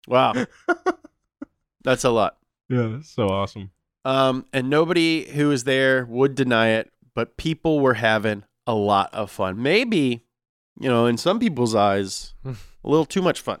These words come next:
Speaker 2: Uh-oh.
Speaker 1: Bikes lined the road and the sidewalks were so packed that non-party businesses like Bob Yant's appliance store were affected because customers couldn't make it in the door.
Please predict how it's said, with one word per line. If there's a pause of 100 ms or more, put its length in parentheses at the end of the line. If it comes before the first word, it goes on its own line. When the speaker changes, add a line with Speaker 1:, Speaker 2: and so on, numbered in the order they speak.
Speaker 2:
Uh-oh. (640)
Speaker 1:
Bikes
lined
the
road
and
the
sidewalks
were
so
packed
that
non-party
businesses
like
Bob
Yant's
appliance
store
were
affected
because
customers
couldn't
make
it
in
the
door.